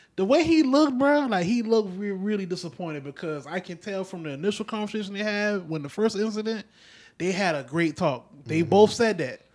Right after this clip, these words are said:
Speaker 1: Adam said they had a good talk. Josh said they had a good talk. They came to a good understanding about what's going on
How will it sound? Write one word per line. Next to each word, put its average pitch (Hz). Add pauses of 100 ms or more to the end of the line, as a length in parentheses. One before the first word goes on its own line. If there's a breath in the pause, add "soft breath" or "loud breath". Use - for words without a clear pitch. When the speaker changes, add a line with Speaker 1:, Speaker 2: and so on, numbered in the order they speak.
(500 loud breath)
Speaker 1:
Adam 190
said 208
they 220
had 214
a 202
good 214
talk. 214 (140)
Josh 180
said 202
they 196
had 202
a 190
good 196
talk. 208
They 160
came 185
to 151
a 135
good 170
understanding 190
about 185
what's 180
going 190
on 208